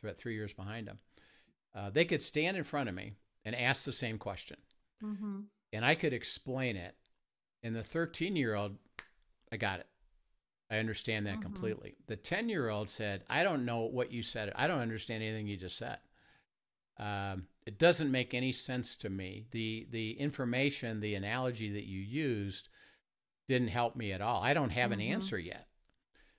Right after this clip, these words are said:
Speaker 1: Okay, so what, what, what do I do? I don't say to that ten-year-old, "Well, grow up. Uh,
Speaker 2: <laughs>
Speaker 1: wait, wait three years. You know, hey, get with it.
Speaker 2: Mm-hmm.
Speaker 1: You should be able to get this. It's your, it's on your back." No, it's on my back. What do I do?
Speaker 2: Mm-hmm.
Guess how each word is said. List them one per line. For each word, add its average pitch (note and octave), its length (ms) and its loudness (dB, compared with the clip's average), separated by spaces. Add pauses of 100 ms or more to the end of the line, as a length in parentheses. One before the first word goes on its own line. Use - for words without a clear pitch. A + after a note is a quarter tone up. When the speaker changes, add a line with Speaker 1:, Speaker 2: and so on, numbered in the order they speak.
(140)
Speaker 1:
Okay, B2+ 260 2
so C#3 160 2
what, C#3+ 260 4
what, E3 220 4
what D3 200 2
do B2+ 140 2
I A2 140 0
do? A#2+ 280 0
I A#2 120 2
don't C3 180 2
say C3+ 180 2
to B2 100 2
that G2+ 200 -2
ten-year-old, G#2+ 580 0
"Well, G#2 120 -2
grow A#2+ 320 2
up. - 280 4 (760)
Uh, G2 480 2
Speaker 2:
<laughs> - 40 -14
Speaker 1:
wait, D3+ 340 4
wait C#3+ 360 4
three A2 220 0
years. G2 440 -4
You A2+ 80 -2
know, G2+ 200 0
hey, B2+ 220 2
get B2+ 220 2
with D3 280 4
it. G2 60 -2
Speaker 2:
Mm-hmm. G#2 80 -4
Speaker 1:
You A#2+ 100 0
should A#2+ 200 -4
be A#2+ 140 4
able A#2+ 120 2
to A2 60 -2
get B2 280 -2
this. G#2 380 -6 (500)
It's - 200 -4
your, B2+ 120 2
it's - 180 -4
on A#2 180 2
your C#3 180 4
back." G2 380 -2
No, A2+ 220 0
it's A2+ 180 -4
on A2+ 140 -6
my A2 220 -6
back. - 400 -14 (160)
What B2 160 0
do A#2+ 120 2
I D3+ 200 2
do? G#2 180 -4
Speaker 2:
Mm-hmm. G#2 300 -6